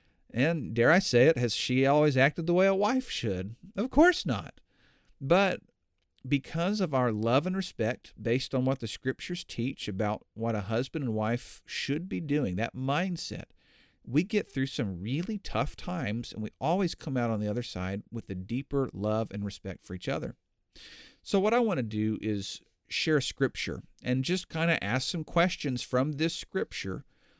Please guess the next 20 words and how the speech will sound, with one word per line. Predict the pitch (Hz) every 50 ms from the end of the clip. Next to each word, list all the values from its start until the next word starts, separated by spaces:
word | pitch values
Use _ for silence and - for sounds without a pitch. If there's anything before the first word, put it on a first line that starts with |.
| _ _ _ - _ _
with | - 120 143 175 180 -
the | - 214 202
idea | - 147 165 165 160 135 123 120 110 104 98 95 107 135 147 151 185 - _ _ _ _ _ _ _ _
of | - 110 104 - - _
even | 156 165 165 180 170 185 175 165
when | 147 139 139 139 131
they | 123 110
don't | 98 95 113 117 113 113 - -
deserve | 107 110 98 - 101 104 104 107 98 -
it. | - - _ _ _ _ _ _ _
Now, | - 143
it's | 156 - -
First | - 214 233 - -
Peter | - 214 185 180
chapter | - - - 131 127 - - 117
three, | 107 - - - 110 113 107 104 95 87
verses | 90 98 101 98 - - 92 92
one | 92 87 101 107 110 110
through | - 107 101
seven, | - - - 98 101 92 92 87 -